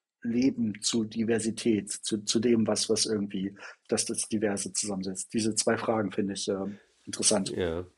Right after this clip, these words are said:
Speaker 2: Ja, also zum einen, also, ähm, das mit der, ähm, Diversität gehe ich natürlich mit. Ähm, und zwar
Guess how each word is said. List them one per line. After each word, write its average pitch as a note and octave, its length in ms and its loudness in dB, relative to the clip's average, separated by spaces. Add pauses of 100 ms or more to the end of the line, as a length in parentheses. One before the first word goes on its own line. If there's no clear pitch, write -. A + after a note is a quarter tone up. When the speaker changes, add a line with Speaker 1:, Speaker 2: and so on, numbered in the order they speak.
(220)
Speaker 2:
Ja, D#2 240 2
also G#2 320 6
zum G#2 400 6
einen, C3 340 10
also, G2 320 6
ähm, F2+ 440 4 (260)
das - 320 0
mit F#2+ 160 0
der, E2+ 320 4
ähm, F2 1500 0 (360)
Diversität - 1800 0
gehe F#2 180 6
ich - 120 -2
natürlich D#2 440 -4
mit. - 400 -2 (520)
Ähm, F2 500 4 (200)
und F2 180 0
zwar E2 760 2